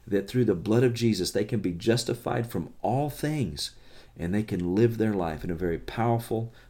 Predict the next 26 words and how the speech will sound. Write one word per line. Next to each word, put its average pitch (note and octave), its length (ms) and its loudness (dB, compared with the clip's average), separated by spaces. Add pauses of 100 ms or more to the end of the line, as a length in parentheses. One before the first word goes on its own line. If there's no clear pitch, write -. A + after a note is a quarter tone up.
authoritative, A2 880 2
purposeful, F#2+ 720 -4 (360)
peaceful F#2+ 540 -4
way. D2+ 280 -2 (380)
Friend, F#2+ 260 0
that G2 140 2
is D#2+ 180 -2
your E2+ 400 6 (300)
assignment D2+ 500 -4
today. D2 400 -8 (300)
Well, F#2+ 120 6
that's G2+ 180 4
all A2 160 10
of G2+ 80 6
our F#2+ 100 6
time. G#2+ 360 0 (320)
We F#2 240 4
will F2 160 6
start G#2+ 340 6
up G2+ 180 4
in, E2+ 200 2
uh, D#2+ 100 -2
verse F#2 320 2
number E2 240 0
eight G#2 260 0
tomorrow F#2+ 600 2